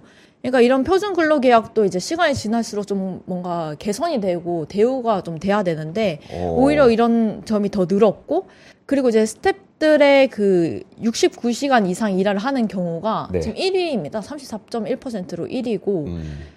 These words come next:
Speaker 1: 그래서 오티티 산업이 광-, 당연히 이제 많이 커지고 극장에서 산업이 많이 줄었는데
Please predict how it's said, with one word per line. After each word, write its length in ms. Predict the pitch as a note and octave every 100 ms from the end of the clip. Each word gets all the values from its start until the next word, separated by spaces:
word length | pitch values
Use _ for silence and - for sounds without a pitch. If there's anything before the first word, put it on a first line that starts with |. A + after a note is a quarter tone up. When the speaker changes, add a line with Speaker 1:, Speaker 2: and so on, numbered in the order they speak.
| _ _
Speaker 1:
그래서 400 | D4 C#4 C4+ B3
오티티 600 | A#3 - F4 - D#4+ D4+
산업이 760 | D4 D#4+ D#4+ D4+ - - C4
광-, 300 | B3+ G3+ G3+ -
당연히 400 | G#3+ G#3 A#3+ B3
이제 160 | E3+ D#3+
많이 260 | D#3+ F3+
커지고 560 | - D#4+ D#4+ B3 G3 F#3+
극장에서 480 | F#3+ - B3+ A3 G3
산업이 320 | A#3+ C#4 A3+
많이 220 | D#3 E3+
줄었는데 720 | - A#3 A3 E3 F3 A3+ D#3